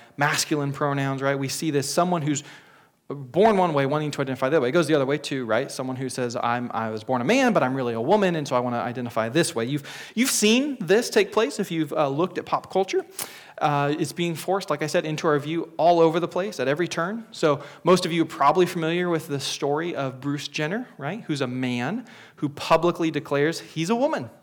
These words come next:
changes his name legally to Caitlyn, and begins to try and live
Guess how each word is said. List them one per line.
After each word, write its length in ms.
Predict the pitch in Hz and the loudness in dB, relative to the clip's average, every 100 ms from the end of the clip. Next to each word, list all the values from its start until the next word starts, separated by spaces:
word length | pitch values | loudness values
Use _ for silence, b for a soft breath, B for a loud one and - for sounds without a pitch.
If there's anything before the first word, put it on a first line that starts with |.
| b b b b | b b b b
changes 520 | - - 165 185 202 | -4 -2 0 0 0
his 120 | 226 | 0
name 280 | 226 233 226 | 2 2 2
legally 340 | 247 233 175 131 | 0 -2 -4 -6
to 120 | 143 | -10
Caitlyn, 580 | - 226 247 131 117 117 | -6 -4 -4 -6 -8 -6
and 120 | 127 | -4
begins 280 | 143 165 - | -2 -2 -2
to 80 | 160 | -2
try 240 | - 151 | 2 2
and 300 | 165 175 185 | 2 -2 0
live 300 | 233 175 | 4 4